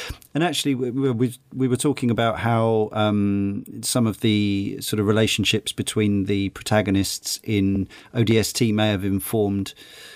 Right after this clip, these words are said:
uh, the, the way it plays out in, in Halo Reach. Now, again, as somebody who isn't massively a fan of, of Bungie storytelling or Halo's, uh, lore,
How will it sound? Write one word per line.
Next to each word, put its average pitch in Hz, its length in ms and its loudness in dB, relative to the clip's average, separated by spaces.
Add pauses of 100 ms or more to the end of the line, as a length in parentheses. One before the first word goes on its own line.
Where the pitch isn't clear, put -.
(180)
uh, 95 300 2
the, 98 760 0
the 117 140 -4
way 101 160 0
it 90 80 -6
plays 104 320 0
out 101 220 -2
in, 98 380 -2 (520)
in 104 260 -2 (200)
Halo 107 260 2
Reach. 107 380 -2
Now, 117 340 2
again, 110 400 0
as 123 180 2
somebody 113 440 4
who 110 260 2
isn't 120 300 0
massively 107 680 0
a 113 60 -2
fan 113 320 2
of, 107 280 -4
of 110 100 -4
Bungie 107 320 2
storytelling 104 540 -2
or 101 160 -2
Halo's, 101 480 -2 (720)
uh, 98 380 0
lore, 117 500 2